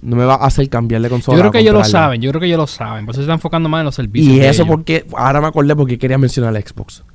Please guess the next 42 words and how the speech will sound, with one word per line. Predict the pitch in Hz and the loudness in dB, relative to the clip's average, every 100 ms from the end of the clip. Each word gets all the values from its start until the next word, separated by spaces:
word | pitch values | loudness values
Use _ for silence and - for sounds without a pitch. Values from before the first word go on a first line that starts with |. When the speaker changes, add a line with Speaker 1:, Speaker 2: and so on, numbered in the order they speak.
| - - | -16 -8
Speaker 1:
Porque | 120 123 120 127 131 - | -6 -2 0 0 -2 -2
Xbox | 127 135 143 | -2 0 2
mencionó | 143 156 143 | 2 2 0
que | 147 135 | 0 -2
podía | 120 117 120 | -2 0 0
ser | 131 135 | -2 -2
compatible | 139 131 143 139 | -4 -2 -2 -2
con | 120 107 | -4 -8
Steam. | - 117 104 - - - - - _ _ - - - - - - - - - | -8 -8 -8 -12 -20 -20 -20 -20 _ _ -20 -20 -20 -20 -20 -20 -20 -16 -2
Y | 143 | 2
a | 131 131 | 4 4
mí, | 160 160 | 2 2
eso | 139 143 | 2 2
fue | 151 | 0
lo | 151 | 0
que | |
yo | 131 | 0
te | 131 | 0
dije, | 131 143 123 | 0 0 -2
eh, | 127 123 | -4 -2
hace | 113 135 | 0 -2
un | |
tiempo. | 123 107 - 107 - | -2 -4 -4 -10 -4
Para | 117 113 | 0 0
mí | 135 | 2
Xbox | 156 151 139 | 2 2 2
va | |
a | |
decir, | 135 139 117 | 2 0 -2
"Mira, | 120 | 0
yo | 120 | 0
no | 135 | 0
puedo | 165 160 | 0 0
competir | 143 135 117 139 | 0 -2 -2 -2
con | 131 120 | -2 -6
consolas. | 107 101 110 101 - - | -6 -6 -8 -10 -14 -16
So | - | -8
que | 120 | 0
voy | 117 | 2
a | 135 | 2
hacer | 165 160 | 2 4
una | 160 110 | 4 2